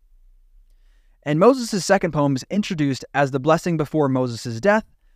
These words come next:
just like Jacob's poem was described as the blessing before his death. Also like Jacob's poem,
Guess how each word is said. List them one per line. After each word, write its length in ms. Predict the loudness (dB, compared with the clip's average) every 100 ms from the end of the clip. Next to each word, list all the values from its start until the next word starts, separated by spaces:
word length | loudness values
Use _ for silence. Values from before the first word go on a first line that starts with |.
| _ 0
just 240 | 0 4
like 160 | 2 2
Jacob's 340 | 2 0 -2
poem 440 | -4 -2 -2 -2 -4
was 160 | -6
described 500 | -4 -4 0 2 0 -2
as 160 | -4 -4
the 80 | -2
blessing 380 | -2 -2 -2
before 260 | -4 -2 -2
his 180 | 0 0
death. 200 | -4 -8 _ _ _ _ _ _ _ _ _ _ _
Also 300 | 0 0 2
like 160 | 2 2
Jacob's 320 | 0 -4 -4
poem, 300 | -6 -6 -6